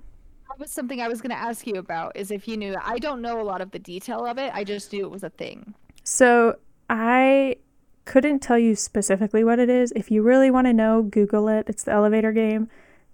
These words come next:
Speaker 2: Um, I know we, uh, plug them for free all the time, but <laughs> Morbid in Ash's episode, she gives incredible detail about how it works. So what the elevator game is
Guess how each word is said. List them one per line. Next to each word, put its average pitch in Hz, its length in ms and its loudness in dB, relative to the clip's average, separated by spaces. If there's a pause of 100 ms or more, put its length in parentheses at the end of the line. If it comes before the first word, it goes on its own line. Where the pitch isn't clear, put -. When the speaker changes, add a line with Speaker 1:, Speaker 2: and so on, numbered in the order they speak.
Speaker 2:
Um, 208 420 -6 (240)
I 202 60 -8
know 220 180 0
we, 220 160 0 (720)
uh, - 80 -8 (480)
plug 220 300 -2
them 214 160 0
for 214 120 -2
free 208 220 0
all 208 100 2
the 208 60 0
time, 196 380 -2
but 233 180 4
<laughs> - 600 2
Morbid 233 600 6 (200)
in 214 340 0 (1080)
Ash's 214 520 2
episode, 226 500 -2
she - 200 -6
gives 220 580 -2 (140)
incredible 214 460 2
detail 202 260 -2
about 202 160 -4
how 202 100 0
it - 60 -8
works. - 260 -8 (320)
So 269 140 4
what 269 160 8
the 294 120 6
elevator 247 400 6
game 247 280 6
is 208 360 0